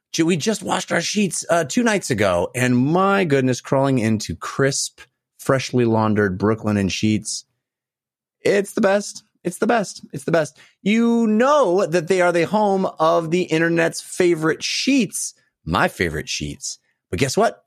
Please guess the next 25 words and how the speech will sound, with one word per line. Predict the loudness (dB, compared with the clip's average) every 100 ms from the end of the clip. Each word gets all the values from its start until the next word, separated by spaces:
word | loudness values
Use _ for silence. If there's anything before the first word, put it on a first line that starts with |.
| _ _ _
They're | 0
also | 0 0
doing | 0 0 -2
towels | -6 -2 0 2 4 4 2 0
now. | 2 2 4 2
I | 0
just | -2 0
got | 0 0 -4 _ _ -2
the |
new | 0 -2
fluffy, | -4 -2 -2 0 0 0
fluffy | 0 -2 -2 -2
towels. | -2 0 0 0 0
They're, | 0 0
like, | -2
super | -4 -4 -2 0 0
absorbent, | 0 0 0 0 -2 -6 _ _ _
high-end | -2 0 2 0 -2
towels. | 0 2 2 0 -2 -4
I | 0
got | 0 -2
them | -4
for | -2
my | -2 -2
kids, | -6 -2 0 0 -6 -12